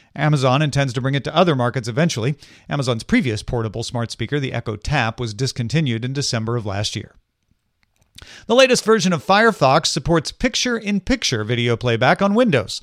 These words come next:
On most videos playing in the browser, a blue picture-in-picture option shows up when you hover over the video. Clicking it will open the video in a window that will not be obscured by other windows.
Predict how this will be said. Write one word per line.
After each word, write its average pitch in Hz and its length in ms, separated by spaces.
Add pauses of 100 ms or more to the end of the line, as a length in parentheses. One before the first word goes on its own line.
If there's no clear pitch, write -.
(360)
On 139 200
most 190 320
videos 165 440
playing 170 280
in 156 60
the 147 80
browser, 139 500
a 151 140
blue 175 520
picture-in-picture 165 800
option 131 340
shows 131 380
up 120 260 (220)
when 143 140
you 151 100
hover 127 320
over 131 180
the 151 80
video. 160 360 (100)
Clicking 120 300
it 190 200
will 120 220
open 139 280
the 120 60
video 120 360
in 147 80
a 135 40
window 139 320
that 143 140
will 147 80
not 139 360
be 135 100
obscured 120 400
by 131 160
other 120 320
windows. 147 500